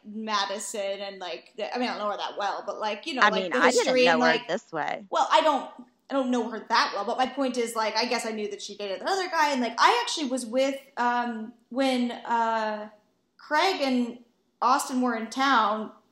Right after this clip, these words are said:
Speaker 1: whatever, it was, like, right when him and Madison started dating, 'cause he was, like, really hesitant to tell me who he was dating.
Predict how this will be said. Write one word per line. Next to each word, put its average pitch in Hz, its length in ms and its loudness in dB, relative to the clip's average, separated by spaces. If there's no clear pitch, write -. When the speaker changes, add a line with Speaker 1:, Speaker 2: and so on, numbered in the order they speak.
Speaker 1:
whatever, 220 340 0
it 208 80 2
was, 233 100 0
like, 247 220 -2
right 285 240 2
when 254 140 8
him 254 220 6
and 220 360 0
Madison 226 380 2
started 196 420 0
dating, 220 340 -2
'cause 214 140 -6
he 233 80 -4
was, 220 160 -2
like, 208 220 2
really 247 180 8
hesitant 214 380 0
to 220 80 -8
tell 208 560 0
me 247 240 6
who 233 80 4
he 226 160 2
was 202 180 -2
dating. 208 580 2